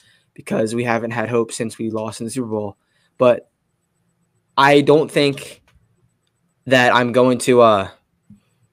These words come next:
be betting this spread. I would take them in, like, the money line,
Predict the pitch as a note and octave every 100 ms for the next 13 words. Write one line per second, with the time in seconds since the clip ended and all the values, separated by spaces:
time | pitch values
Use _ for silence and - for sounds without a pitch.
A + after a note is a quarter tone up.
0 | _ _ _ - B2+ B2 B2+ B2 A#2+ -
1 | A#2+ A#2+ A#2+ _ _ _ _ _ _ _
2 | - A#2 A#2+ C#3 B2 B2+ A#2+ A#2 A2 G#2
3 | - A2 A#2+ A#2+ A#2 A#2+ A#2+